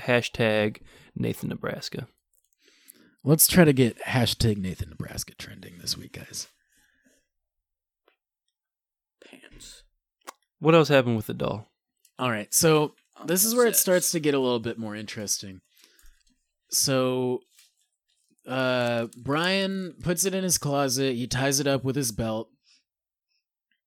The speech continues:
Speaker 2: Um, and a day goes by, and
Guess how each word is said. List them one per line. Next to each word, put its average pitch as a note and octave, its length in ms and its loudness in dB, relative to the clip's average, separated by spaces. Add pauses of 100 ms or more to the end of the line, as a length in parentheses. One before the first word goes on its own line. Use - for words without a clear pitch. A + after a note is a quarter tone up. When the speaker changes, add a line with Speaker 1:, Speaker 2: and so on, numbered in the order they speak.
(140)
Speaker 2:
Um, G#2+ 540 -10 (1500)
and B2+ 520 -2 (360)
a B2+ 100 -8
day D3+ 240 2
goes A#2+ 300 -2
by, G#2+ 440 -6 (2000)
and A#2+ 680 -6